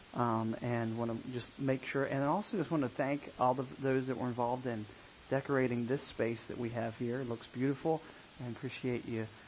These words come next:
um, making it look cheerful for us. All right, this morning I want to introduce to you the concept of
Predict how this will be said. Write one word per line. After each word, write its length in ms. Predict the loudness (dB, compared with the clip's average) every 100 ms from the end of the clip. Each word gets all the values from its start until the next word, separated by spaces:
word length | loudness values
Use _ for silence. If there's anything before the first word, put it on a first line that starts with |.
| -18 -12 -6
um, 460 | -2 -2 -2 -6 -8 -8 -6 -2
making 300 | -2 -2 -4
it 100 | -4
look 120 | -8 -8
cheerful 400 | -4 -2 -2 -4
for 340 | -4 -2 -2 -2
us. 220 | -4 -12 -18 -20 -20 -20 -20 -20 -20 -20 -16 -16 -16 -16 -16 -16 -2 12
All 60 |
right, 160 | 12 12
this 200 | 12 12
morning 440 | 12 12 12 12
I 220 | 12 12 12
want 260 | 12 12
to 160 | 8 8
introduce 600 | 8 8 12 12 12 8
to 60 | 8
you 400 | 10 10 6 2 -6 -4 4
the 560 | 6 6 6 4 2 -4 -8
concept 720 | 8 10 10 10 12 12 10
of 380 | 6 10 12 12